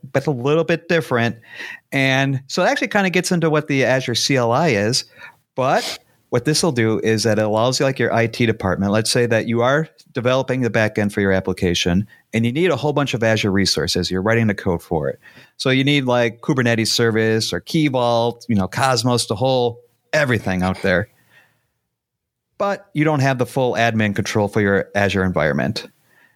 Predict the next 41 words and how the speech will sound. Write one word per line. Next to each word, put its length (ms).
You 120
need 140
to 60
rely 400
on 280
I 140
T 320
to 60
do 200
it. 200
So 180
what 300
Azure 320
deployment 800
environments 760
do, 580
and 180
this 300
just 300
hit 440
public 400
preview 460
as 120
well, 240
I 80
believe, 460
is 100
that 140
it 20
allows 400
I 180
T 180
to 80
go 200
through 260
and 160
create 340
this 200
environment 500
for 260
you 220